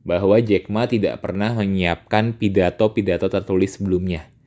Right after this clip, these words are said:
Tetapi dia biasa menulis garis besar pembicaraannya sepuluh menit sebelum presentasi di secari kertas.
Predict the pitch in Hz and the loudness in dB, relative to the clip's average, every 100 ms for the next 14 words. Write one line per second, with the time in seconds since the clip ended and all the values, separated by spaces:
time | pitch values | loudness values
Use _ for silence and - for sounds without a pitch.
0 | _ _ _ - 90 87 - 101 104 101 | _ _ _ -14 -4 -2 2 2 4 4
1 | 101 92 90 104 104 101 92 95 107 - | 4 0 0 -2 -2 -2 0 -2 -2 -2
2 | 92 90 107 - 87 - 101 - 95 90 | 0 0 -2 -6 -6 0 0 0 -4 -4
3 | 87 85 57 80 95 120 123 - 95 87 | -4 -4 -4 -2 -2 -2 -2 0 2 2
4 | 85 95 98 - 87 87 95 90 - 85 | 0 -4 -4 -6 -2 0 0 -4 -6 -8
5 | 80 - 101 95 - - 80 85 80 - | -8 0 2 2 -2 -4 -6 -6 -8 -8
6 | 71 - - - | -10 -10 -16 -20